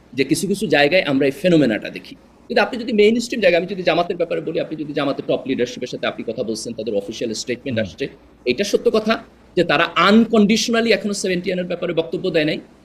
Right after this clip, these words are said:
Speaker 1: কিন্তু তারা এই এক্সট্রিম অপিনিয়নকেও তো কোথাও এন্টারটেইন করে নাই। আপনি তো টপ লিডারশিপ, তাদের ফর্মাল অফিসিয়াল পজিশনে যদি আপনি দেখেন, তাহলে দেখবেন যে তারা কোথাও এটাকে এন্টারটেইন করে নাই। তো আমার বোধ হয় এই জন্য আমাদের যেটা কনক্লুসিভ জায়গায় যাইতে হবে, সেটা হলো আপনি মুক্তিযুদ্ধকে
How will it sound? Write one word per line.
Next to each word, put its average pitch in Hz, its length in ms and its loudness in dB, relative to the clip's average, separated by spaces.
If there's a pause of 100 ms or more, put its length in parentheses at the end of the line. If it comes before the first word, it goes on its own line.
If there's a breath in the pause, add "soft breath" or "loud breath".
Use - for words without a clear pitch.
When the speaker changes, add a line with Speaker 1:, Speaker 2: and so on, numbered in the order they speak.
(140)
Speaker 1:
কিন্তু 214 140 0
তারা 220 220 2
এই 247 240 0
এক্সট্রিম 311 320 0
অপিনিয়নকেও 302 500 -2
তো 427 100 -2
কোথাও 226 240 0
এন্টারটেইন 117 380 -2
করে 92 220 -10
নাই। 57 120 -14 (420)
আপনি 214 140 0
তো 202 60 2 (420)
টপ 226 200 4
লিডারশিপ, 151 380 2
তাদের 135 260 -2
ফর্মাল 151 300 4
অফিসিয়াল 147 380 -2
পজিশনে 135 360 -6
যদি 147 200 -4
আপনি 151 160 -6
দেখেন, 156 300 -4 (280 soft breath)
তাহলে 147 160 0
দেখবেন 143 260 -2
যে 165 100 -4
তারা 226 140 -6
কোথাও 220 260 -6
এটাকে 139 220 -4
এন্টারটেইন 104 440 -6
করে 57 140 -12
নাই। 60 120 -12 (420)
তো - 60 0
আমার 202 220 6
বোধ 220 160 4
হয় 277 160 4 (300)
এই 180 80 4
জন্য 220 160 4
আমাদের 196 240 2
যেটা 240 140 -2
কনক্লুসিভ 165 580 0
জায়গায় 185 300 4
যাইতে 147 260 2
হবে, 113 220 0
সেটা 151 280 -4
হলো 202 320 4 (120)
আপনি 196 400 -4
মুক্তিযুদ্ধকে 160 1000 0